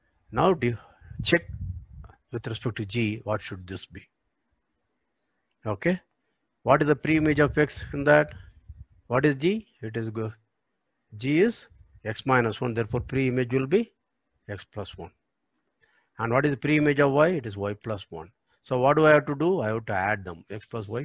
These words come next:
plus two. Then what should I do under f? That is going to be x plus y. Do you understand this?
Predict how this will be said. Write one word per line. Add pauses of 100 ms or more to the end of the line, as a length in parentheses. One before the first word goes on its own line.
plus (140)
two. (480)
Then
what
should
I
do
under
f? (180)
That
is
going
to
be
x
plus
y. (4000)
Do
you
understand
this?